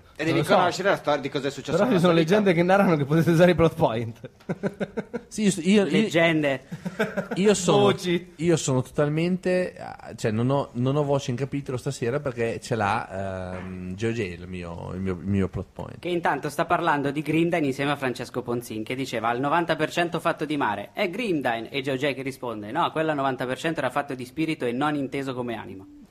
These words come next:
Speaker 1: <laughs> Abbastanza, vero?
Speaker 4: Suggerisce anche: "Dovranno mica versare tutto il loro sangue."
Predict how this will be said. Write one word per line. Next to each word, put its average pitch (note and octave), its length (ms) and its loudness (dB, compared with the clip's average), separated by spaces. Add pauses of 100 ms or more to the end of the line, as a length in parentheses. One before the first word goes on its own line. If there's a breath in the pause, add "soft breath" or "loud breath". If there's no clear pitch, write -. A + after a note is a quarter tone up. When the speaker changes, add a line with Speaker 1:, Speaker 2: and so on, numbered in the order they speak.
(140)
Speaker 1:
<laughs> D#3 1500 -14
Abbastanza, A#2+ 680 -8
vero? D#2 360 -14
Speaker 4:
Suggerisce A#3 640 0
anche: F#3+ 500 2
"Dovranno F3 500 2
mica G#3 280 0
versare E3+ 480 2
tutto E3+ 240 -2
il D#3+ 80 2
loro C#3 180 -2
sangue." G2 540 -8